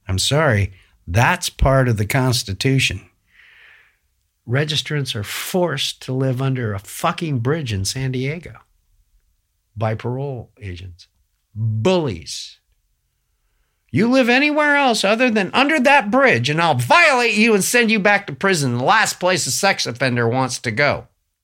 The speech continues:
We have another one in Los Angeles.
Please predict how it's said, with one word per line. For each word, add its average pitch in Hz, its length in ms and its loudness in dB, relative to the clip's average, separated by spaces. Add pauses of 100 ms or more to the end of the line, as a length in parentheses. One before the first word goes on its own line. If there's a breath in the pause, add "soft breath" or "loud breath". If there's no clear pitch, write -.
(1200 loud breath)
We 262 180 0
have 254 220 2
another 302 560 4
one 240 400 0 (340 soft breath)
in 277 420 -2
Los 269 380 2
Angeles. 285 880 2